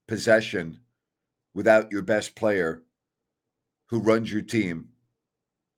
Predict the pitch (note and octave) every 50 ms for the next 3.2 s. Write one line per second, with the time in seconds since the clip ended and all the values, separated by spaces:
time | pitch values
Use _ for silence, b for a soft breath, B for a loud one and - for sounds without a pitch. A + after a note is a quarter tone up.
0 | _ - A#2 A2+ A#2 A#2 A2+ A2 A#2 A2 A2 G#2+ - - - - C3 A#2 F#2+ A#2+
1 | A2+ G#2+ G#2 - - - G2+ G2 G2 G2 F#2+ F#2+ F2+ - - - G2+ F2 - -
2 | - B2 A#2+ A2+ A2 G#2 - - B2 G#2+ G2 F2+ - - B2 A#2+ G#2 F2+ D2+ -
3 | - - -